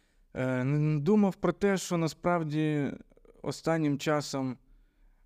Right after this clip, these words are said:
м, я думаю, що це було завжди, просто, е, війна дуже, е, загострює кути. І вважаю, що зараз в суспільстві фраза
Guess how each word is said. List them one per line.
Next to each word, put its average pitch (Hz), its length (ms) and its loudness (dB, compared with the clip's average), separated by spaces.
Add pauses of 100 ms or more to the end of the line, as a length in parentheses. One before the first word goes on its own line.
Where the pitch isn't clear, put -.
(140)
м, 120 300 -8
я 156 100 2
думаю, 196 200 2
що 185 100 -4
це 196 140 2
було 175 260 2
завжди, 165 500 2
просто, 147 400 -2
е, 123 580 -2
війна 147 520 -2
дуже, 131 500 -2 (680)
е, 117 480 -4 (500)
загострює 131 840 0
кути. 180 460 2 (640)
І 127 240 -2
вважаю, 175 340 2
що 165 460 -2 (340)
зараз 147 500 2
в - 60 -12
суспільстві 139 880 -2 (320)
фраза 139 640 0